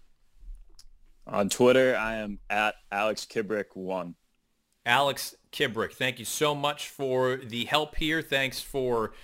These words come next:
Speaker 2: doing this on sort of, I don't wanna say short notice, but I was very late to give you the race until last night. You know, uh, we were on air, and then the Patriots game started, and I had some homework to do. It was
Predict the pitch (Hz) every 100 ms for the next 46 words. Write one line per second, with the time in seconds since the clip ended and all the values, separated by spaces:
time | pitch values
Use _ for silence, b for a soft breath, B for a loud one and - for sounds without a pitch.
0 | B B 160 196 175 180 196 143 127 120
1 | 143 127 123 156 123 98 101 - 139 107
2 | 110 127 - 110 104 92 110 117 95 101
3 | 101 98 104 98 87 92 95 - 92 -
4 | 92 98 98 104 101 B B 117 104 104
5 | 104 107 117 117 110 120 143 135 131 123
6 | 107 98 - 147 143 131 127 - 123 107
7 | - 123 120 117 110 92 95 104 - 95
8 | 127 135 117 120 127 B B 180